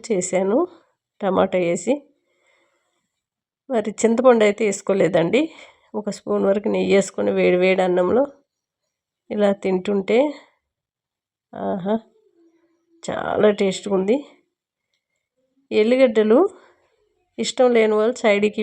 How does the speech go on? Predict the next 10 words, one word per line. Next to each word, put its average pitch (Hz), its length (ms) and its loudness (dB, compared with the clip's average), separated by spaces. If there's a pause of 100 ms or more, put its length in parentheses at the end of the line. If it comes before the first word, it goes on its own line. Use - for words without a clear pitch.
పెట్టేస్తారని 190 680 -2
నేను 254 220 2
పొట్టుతో 202 420 -2
పాటు 202 280 0 (380)
కచ్చపచ్చగా 190 680 -2
కొట్టి 180 300 -6
వేసాను. 185 380 0 (1120)
ఇష్టం 254 300 0
లేని 240 240 4
వాళ్ళు 254 240 0